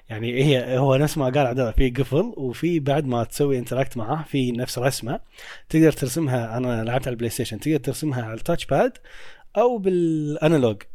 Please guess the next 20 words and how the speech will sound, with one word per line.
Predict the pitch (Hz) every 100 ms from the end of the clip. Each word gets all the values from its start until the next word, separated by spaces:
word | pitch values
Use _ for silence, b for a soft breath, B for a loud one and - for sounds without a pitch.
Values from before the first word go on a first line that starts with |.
| - - -
أنا | 165 185
يا | 156
جماعة | 127 135 190 156 143 185 196 -
الرسمة | 117 120 165 - 135 139
أنطر، | 165 160 117 107
هي | 117 127
عبارة | 123 147
عن | 127
تقريبًا | 123 127 123
خمس | - 139
خطوط | - 131 120
أو | 107
ست | 127 -
خطوط، | - 165 - B B B B B - -
أنا | 170 156
أنطر | 180 - 151
خطين | 135 - - - 143 160 220 214
ماكسيموم، | 147 156 - 160 135
الخط | 123 - 147 -
الثالث | - 143 156 214